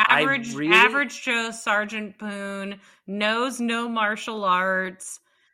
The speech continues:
Speaker 1: He does know martial arts a little bit. He knows enough where his only real fight scene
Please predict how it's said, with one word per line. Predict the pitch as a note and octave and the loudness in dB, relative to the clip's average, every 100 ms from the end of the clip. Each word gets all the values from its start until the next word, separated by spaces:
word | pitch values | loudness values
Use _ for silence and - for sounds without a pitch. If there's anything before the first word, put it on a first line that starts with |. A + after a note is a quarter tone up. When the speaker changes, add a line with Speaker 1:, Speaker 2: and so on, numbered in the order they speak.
| - | -12
Speaker 1:
He | F#3 C4+ | -4 -4
does | A3 C4 C#4+ C#4+ | 2 6 6 4
know | D4 | 0
martial | C4 B3+ B3 B3 | 4 2 0 0
arts | A#3+ A#3+ | 0 0
a | A3+ | -4
little | F#3+ A#3 A#3+ | 0 4 4
bit. | G#3+ F#3 | 2 -2
He | A3+ | -4
knows | A3 G#3+ C4 E4 | -2 0 0 -2
enough | D#4 A#3+ F#3+ G#3+ - | -4 0 2 2 0
where | G3+ G3+ G3+ | -2 0 0
his | G3+ A3 G#3 | -2 -4 -2
only | F#3+ G#3+ C4 D4 | -2 -2 -4 -8
real | G#3 G3 G#3+ | -6 -2 -2
fight | G#3 - C#3 F#3+ | -2 -4 -4 -4
scene | - - B2 A#2 A2 | -10 -8 -8 -10 -12